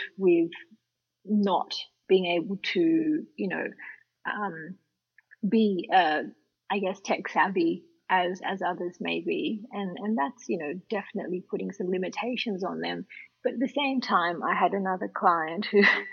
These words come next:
<laughs> who very innocently asked, you know, "How, how long is this going to continue for?" And she said, "Oh, I hope it doesn't completely change people." And I asked her what she meant by that. And she said, you know, she was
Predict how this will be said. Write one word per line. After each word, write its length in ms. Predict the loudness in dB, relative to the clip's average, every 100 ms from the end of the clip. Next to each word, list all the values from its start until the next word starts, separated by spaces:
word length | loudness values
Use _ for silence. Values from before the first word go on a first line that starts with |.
| -14
<laughs> 400 | -16 _ _ -4
who 260 | 0 2 6
very 320 | 8 8 6
innocently 560 | 0 -2 -4 -2 -2
asked, 480 | 0 0 -2 -6 -6
you 60 | -2
know, 180 | 0 0
"How, 160 | 0 0
how 200 | 0 2
long 280 | 2 2
is 100 | -2
this 160 | -2 -6
going 240 | -6 -6 -6
to 100 | -8
continue 640 | -6 -4 -2 -2 -2 -4 -6
for?" 240 | -4 -4 -4
And 120 | -4
she 180 | -6 -4
said, 180 | -6 -4
"Oh, 440 | -4 -2 -2 -4 -8 _
I 320 | -12 -10 -8
hope 140 | -6 -4
it 100 | -4 -6 _
doesn't 280 | -6 -4 -6
completely 720 | -6 -4 2 2 2 -2 -4 _ -10
change 420 | -4 -4 -6 -8
people." 440 | -6 -8 -4 -2 0
And 180 | 0 -4 -10 -20 _ -4
I 80 | -2
asked 300 | 0 -2 -2
her 60 | -2
what 160 | -2
she 160 | -4 -6
meant 240 | -6 -4
by 220 | 2 2 2
that. 180 | -4 -4
And 120 | -6
she 220 | -4 -4 -4
said, 300 | -2 -2 -2
you 140 | -2
know, 140 | -2 -2
she 280 | -4 -4 -4
was 120 | -6